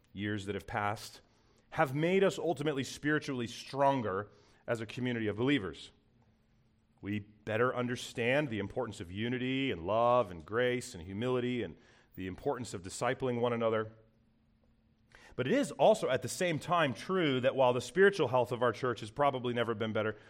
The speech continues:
we continue to have, just as we always have had, tangible needs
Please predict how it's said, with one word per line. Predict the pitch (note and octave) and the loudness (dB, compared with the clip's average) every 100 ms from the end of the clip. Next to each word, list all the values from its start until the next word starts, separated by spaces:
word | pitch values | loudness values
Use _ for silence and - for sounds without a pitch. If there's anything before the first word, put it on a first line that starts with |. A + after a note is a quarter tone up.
| - | -4
we | C3 | -2
continue | C3+ C#3+ A#2 - D3 C#3 C3+ | -2 -4 -4 -2 0 2 4
to | C3+ | 4
have, | C#3+ E3 D3+ | 6 6 4
just | B2 | -2
as | A#2+ G#2 | -4 -2
we | A2 | 2
always | A#2+ C3 C3 | 4 2 0
have | B2 B2 | -2 -2
had, | B2 B2 C#3 - _ _ - | 0 0 0 -6 _ _ -14
tangible | - B2+ C#3+ C#3 D3 | -4 0 0 0 0
needs | C3+ A2+ G#2+ A2 - | 0 -2 -4 -6 -12